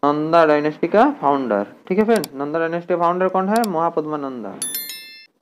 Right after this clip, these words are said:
अगला question, who is the last ruler of Nanda dynasty?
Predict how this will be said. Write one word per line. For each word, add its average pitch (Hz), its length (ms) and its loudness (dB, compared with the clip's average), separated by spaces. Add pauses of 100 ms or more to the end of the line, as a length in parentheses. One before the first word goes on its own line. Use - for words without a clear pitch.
(3250)
अगला 131 160 0
question, 113 360 -6
who 151 80 -6
is 180 100 4
the 185 120 4
last 185 340 4
ruler 196 400 4
of 190 160 4
Nanda 160 360 0
dynasty? 123 560 -2